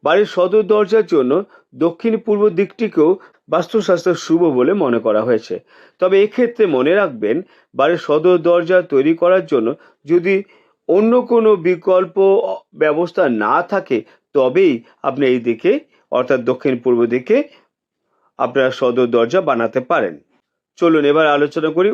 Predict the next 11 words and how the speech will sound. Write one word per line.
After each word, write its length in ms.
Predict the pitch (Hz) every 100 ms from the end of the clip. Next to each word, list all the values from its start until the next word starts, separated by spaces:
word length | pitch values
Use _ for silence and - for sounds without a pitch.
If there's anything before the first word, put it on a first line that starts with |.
| 147
উত্তর 440 | 151 _ _ 185 240 - -
পশ্চিম 440 | 143 - - 143 123
দিক 180 | 117 95
নিয়ে। 180 | 85 71 - _ _ _ _ _ -
বাড়ির 240 | 185 226
প্রধান 460 | 208 185 202 220 220 226 - _ _ _ _
প্রবেশদ্বারের 680 | 151 175 190 147 180 180 196
জন্য 280 | 156 143 92 127 202 _ _ _ 165
উত্তর 360 | 165 _ 220 196
পশ্চিম 300 | 196 185 202 185 151
দিকটিকেও 600 | 202 - 214 180 147